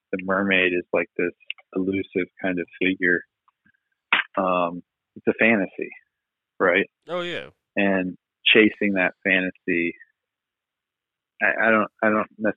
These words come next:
Speaker 1: I wouldn't say it's necessarily a fallacy, but, like, it can be. Um, especially if you're not, um, you know, if you, if your pursuit isn't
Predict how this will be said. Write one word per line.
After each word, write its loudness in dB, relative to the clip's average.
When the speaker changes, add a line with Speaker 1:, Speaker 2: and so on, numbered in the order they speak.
Speaker 1:
I 2
wouldn't 0
say 4
it's -2
necessarily 0
a -4
fallacy, 0
but, -2
like, -12
it -8
can -4
be. -2
Um, 0
especially 0
if -2
you're -6
not, 0
um, -4
you 6
know, 8
if 2
you, 2
if -6
your 0
pursuit 0
isn't -4